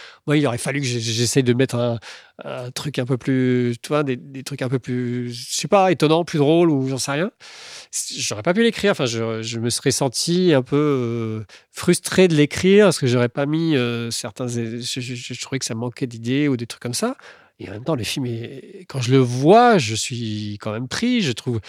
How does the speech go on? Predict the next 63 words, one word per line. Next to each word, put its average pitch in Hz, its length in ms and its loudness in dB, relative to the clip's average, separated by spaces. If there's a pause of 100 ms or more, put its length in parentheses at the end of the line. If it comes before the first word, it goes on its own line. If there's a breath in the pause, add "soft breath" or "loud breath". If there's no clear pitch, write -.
(380 loud breath)
les 110 100 -10
chatouilles, 170 480 4
j'aurais 127 300 4
dit, 123 160 0
je 127 120 2
me 135 120 4
serais 131 240 0
dit, 151 160 2
oh 151 60 6
non, 156 120 4
je - 80 -4
peux - 80 -10
pas 131 140 -6
écrire 117 240 -10
ça, 156 160 -2
c'est 117 280 -4
pas 139 120 2
possible. 165 320 -2
Je, 127 100 0
je, 120 120 -2
c'est 117 260 -2
totalement 151 400 4
impudique, 151 540 2
c'est - 160 -6
totalement 147 440 2
un 135 60 2
truc 151 160 -8
que 135 80 -8
je, 113 80 -6 (420 loud breath)
qui - 80 -12
est - 20 -8
pas 143 140 0
ma 135 100 2
nature, 180 600 4
qui - 120 -2
est - 40 -10
pas 139 160 0
mon, 131 320 0
et 131 180 -4
que 131 80 -10
j'aurais 131 400 -4
caché 170 340 0
sous 143 220 -4
de 127 100 -6
la, 127 300 2 (440 loud breath)
d'humour, 156 840 6
ou 151 40 4
que 127 60 0
j'aurais 135 180 2
caché 151 300 2
sous 139 200 0
un 135 80 6
truc. 233 300 2
Et 135 60 2
en 127 40 0
même 139 120 -4
temps, 196 160 4
je 127 100 -2
le 127 40 -2
vois, 190 300 4
je 135 60 -2
dis, 165 160 -12
ça, - 160 -12